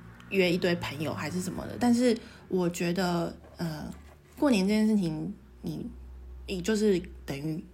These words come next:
跟家人这件事情脱不了关系。所以我觉得有两件事情其实平常也可以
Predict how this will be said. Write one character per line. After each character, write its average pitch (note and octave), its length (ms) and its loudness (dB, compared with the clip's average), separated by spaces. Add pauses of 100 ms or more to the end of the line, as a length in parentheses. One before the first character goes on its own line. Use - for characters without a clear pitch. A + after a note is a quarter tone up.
(760)
跟 F#3 380 0
家 G3 320 2
人 - 280 0
这 - 80 -4
件 E3+ 180 -2
事 F3+ 80 -2
情 E3 220 -6
脱 E3 140 -4
不 - 100 -6
了 - 100 -6
关 - 260 -10
系。 - 320 -12 (420)
所 - 180 2
以 - 20 6
我 G#3 160 6
觉 F3+ 160 2
得 E3+ 180 2
有 F#3 120 2
两 F#3 200 4
件 G3+ 140 4
事 G#3+ 80 4
情 F3+ 180 0
其 E3+ 140 -4
实 F3 80 -4
平 F3 180 -2
常 F3+ 200 -2
也 D#3+ 120 -2
可 - 140 -4
以 E3 100 -2